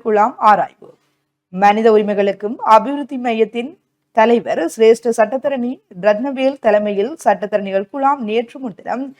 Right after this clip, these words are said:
வியாழக்கிழமை சம்பூர் பகுதியில் மனித எச்சங்கள் அடையாளம் காணப்பட்ட பகுதிகளுக்கு சென்று குறித்த பகுதியை பார்வையிட்டதோடு அந்த கிராம மக்களுடனும் உரையாடினர் என்கிறதான படத்துடன் கூடிய செய்தி பிரசுரமாக இருக்கிறது.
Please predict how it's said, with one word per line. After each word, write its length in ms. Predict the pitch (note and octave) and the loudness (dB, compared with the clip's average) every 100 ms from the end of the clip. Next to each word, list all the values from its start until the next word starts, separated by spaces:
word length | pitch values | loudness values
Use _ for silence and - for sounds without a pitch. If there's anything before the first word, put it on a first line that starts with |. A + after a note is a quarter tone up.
| _ _ _ | _ _ _
வியாழக்கிழமை 800 | F3+ A#3 A#3 B3 B3+ C4 D3+ G#3 E4 F#4 _ - | 6 10 10 8 2 -6 -4 -8 -8 -12 _ 2
சம்பூர் 400 | A#3+ B3+ D#4 - | 2 4 -2 -2
பகுதியில் 420 | C4 A3+ G#3 A3+ D4+ G#3+ | -2 -2 -2 -4 -4 -4
மனித 240 | G#3+ C4+ C#4 | -4 -4 -8
எச்சங்கள் 380 | - B3 G#3+ G3 | -8 -8 0 2
அடையாளம் 380 | G3+ A3+ A#3 A3+ | 4 2 0 0
காணப்பட்ட 360 | G3+ F#3+ G3 G3 G#3+ | -2 -2 -8 -6 -4
பகுதிகளுக்கு 480 | G3+ G3 G3 G#3+ A3+ | -4 -6 -8 -10 -8
சென்று 320 | D4 F3+ F3+ C4 D#4 _ _ _ - | -8 -4 4 4 4 _ _ _ 0
குறித்த 260 | C#4+ D#4 F4 | 0 2 0
பகுதியை 360 | D4 B3+ G#3+ A#3 B3+ | 2 0 0 -6 0
பார்வையிட்டதோடு 720 | A3+ G#3+ G#3+ G#3 G#3 G3 G3 C#4 G#4 | 4 6 4 0 -2 -2 -2 0 -2
அந்த 160 | G3 G3+ G3+ | -2 -4 2
கிராம 320 | A#3 C4+ D4+ B3+ | 6 6 4 -4
மக்களுடனும் 520 | A3 A3 G#3 G#3 B3 G#3+ | -4 -2 -2 -4 -12 -6
உரையாடினர் 580 | G3 A3 A#3 A#3 B3 A3 | 0 4 4 2 -6 -8
என்கிறதான 400 | F3 E3+ F3 F3 F#3+ | -8 -6 -4 -4 -4
படத்துடன் 360 | A3 A3 B3 A#3 | -4 -4 -10 -10
கூடிய 180 | G3+ F#3+ G3 | -6 -6 -6
செய்தி 240 | A#3+ A3 D4+ - | -8 -8 -8 -6
பிரசுரமாக 440 | F#3 F3+ F3 F#3 A3+ | -6 -4 -6 -6 -10
இருக்கிறது. 400 | - - D#3+ | -14 -14 4